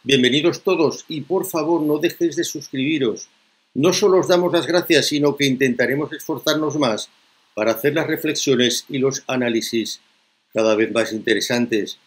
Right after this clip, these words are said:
En este vídeo en concreto llegamos a la conclusión, siguiendo los pasos de la lógica deductiva, de que no solo está pactada la renovación del Consejo General del Poder Judicial, hay mucho más.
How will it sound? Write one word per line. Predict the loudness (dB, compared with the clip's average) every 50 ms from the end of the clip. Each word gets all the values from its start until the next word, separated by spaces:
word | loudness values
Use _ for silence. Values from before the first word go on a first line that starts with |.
| _ _ _ -6
En | -2 0
este | 0 0 2 2 4
vídeo | 4 4 4 4 4 2
en | 2 2
concreto | 0 0 0 0 -2 0 2 2 2
llegamos | 2 2 0 0 0 -2 -2 0 0
a | 2
la | 2 2 2
conclusión, | 0 -2 -2 0 2 0 0 0 2 -2 0 0 -2 -6 -12 _ _ _ _ _ _ _
siguiendo | -10 -6 -2 2 4 4 4 4 2
los | 2 0 0 0
pasos | 0 0 0 0 -2 -2 0
de | 2 2
la | 4 4 2
lógica | 2 0 -2 -4 -6 0 0 2
deductiva, | 2 2 0 -2 -6 _ -2 0 2 2 2 0 -2 -6 _ _ _ _ _ _ _ _ _ _ _ _ 0
de | 0 0 2
que | 4 4 4 4
no | 4 2 0
solo | -2 -2 0 0 0 0
está | 0 0 -2 -2
pactada | 0 -2 -2 -2 0 0 0 2 2 2
la | 2 2
renovación | 2 2 0 0 0 -2 -2 -4 -4 -4 -2 0 0
del | -2 -2 -2
Consejo | -4 -4 -4 -4 -4 -6 -6 -8
General | -8 -4 -2 0 2 2 2 0
del | 0 -2
Poder | -4 -4 -2 -4 -4 -4
Judicial, | -6 -6 -6 -6 -2 0 0 0 0 -2 -4 _ _ _ _ _ _ _ _ _ -2
hay | 0 0 2
mucho | 2 2 0 0 -2 -2
más. | 0 2 2 0 0 -2 -8